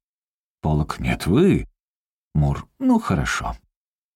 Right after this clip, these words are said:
Так мы стояли с матерью, и ветер с залива задувал мне под рубашку, пробирал до озноба.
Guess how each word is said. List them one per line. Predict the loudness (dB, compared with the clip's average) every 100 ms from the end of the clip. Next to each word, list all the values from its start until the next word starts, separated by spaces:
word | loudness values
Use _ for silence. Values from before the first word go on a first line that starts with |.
| _ _ _ _ _ _ _ _ _
Так | -4 2
мы | 2
стояли | 2 2 2 4 2
с | 2 2
матерью, | 2 2 0 2 2
и | 2
ветер | 2 2 0 -2
с | -2
залива | 0 0 2 2 0
задувал | 0 0 2 2 2
мне | 2
под | 0 -4
рубашку, | -2 -2 0 -2 -4 -6 -10 -18 _
пробирал | -2 0 2 2 0
до | -2
озноба. | -2 -4 -2 -4 -6 -8 -8